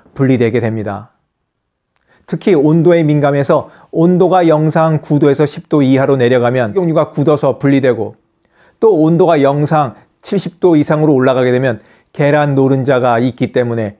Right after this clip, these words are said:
유화 능력이 상실돼서 또 식용유와 식초가 분리됩니다. 식초와 식용유는 그냥 찬장에 보관하시잖아요. 마요네즈는 식초와 식용유 함량이 높은 고지방 식품이기 때문에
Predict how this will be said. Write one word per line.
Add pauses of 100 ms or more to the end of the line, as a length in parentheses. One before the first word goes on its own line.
유화
능력이
상실돼서
또
식용유와
식초가
분리됩니다. (1080)
식초와
식용유는
그냥 (420)
찬장에
보관하시잖아요. (420)
마요네즈는
식초와
식용유
함량이
높은
고지방
식품이기
때문에